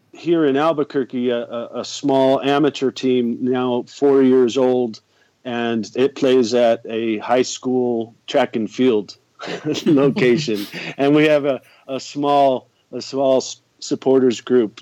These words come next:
that, um, tries to support them from our end zone. Uh, but that's about the full extent of my in-person, in-person viewing.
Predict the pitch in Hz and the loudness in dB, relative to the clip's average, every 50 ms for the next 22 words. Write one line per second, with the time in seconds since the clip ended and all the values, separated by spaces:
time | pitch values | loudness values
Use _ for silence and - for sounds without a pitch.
0 | - _ - 120 113 110 107 - - - 123 117 110 107 107 104 98 - _ _ | -14 _ -6 -6 -4 -6 -8 -10 -10 -8 -6 -6 -6 -6 -8 -8 -10 -12 _ _
1 | _ - - _ - - - 127 123 120 117 107 - - - 123 123 117 113 110 | _ -20 -20 _ -6 0 2 4 4 4 2 0 -4 -6 -4 -2 0 0 0 -2
2 | - - 104 - - 120 113 107 104 - - 113 110 107 104 101 101 98 - - | -6 -10 -8 -2 0 2 2 2 2 0 -2 -2 -2 -2 -2 -4 -6 -8 -12 -10
3 | - - 113 107 107 107 110 127 127 117 104 95 - _ - 120 117 120 120 113 | -4 -4 -2 -2 0 2 2 4 4 4 2 0 -2 _ -4 -2 2 2 2 2
4 | 101 104 107 98 95 92 90 90 _ _ _ _ - - - - - - 107 110 | 2 0 -2 -2 -4 -8 -10 -14 _ _ _ _ -20 -20 -20 -12 -4 0 2 2
5 | 110 104 107 104 - - 82 - - _ - - - - - - - - - _ | 2 2 0 -2 -4 -8 -12 -12 -12 _ -20 -20 -20 -20 -20 -20 -20 -20 -20 _
6 | _ - 143 - 139 113 - 175 170 196 190 - - - - _ - - 131 151 | _ -8 -2 0 0 2 4 4 4 4 2 0 -6 -12 -14 _ -20 -6 0 2
7 | 170 175 - - - - 190 190 175 147 - - - - 185 180 156 - - 135 | 2 2 0 -2 -4 -2 -2 -2 -2 -4 -6 -10 -8 -6 -4 -4 -4 -6 -8 -8
8 | 123 135 135 135 135 - 147 143 139 131 - - 151 143 135 - - 135 127 120 | -6 -4 -4 -4 -4 -2 -2 -2 -2 -2 -2 0 0 0 0 -2 -4 -4 -4 -4
9 | 113 113 107 _ _ _ _ _ _ _ _ _ _ _ _ _ _ _ _ _ | -6 -8 -10 _ _ _ _ _ _ _ _ _ _ _ _ _ _ _ _ _
10 | _ _ - 143 147 147 135 - - 143 135 127 - 143 127 120 107 107 120 117 | _ _ -4 -2 -2 -2 -2 0 2 2 2 2 0 -2 -4 -4 -2 0 2 2
11 | 117 113 107 101 98 95 | 2 2 0 -4 -6 -10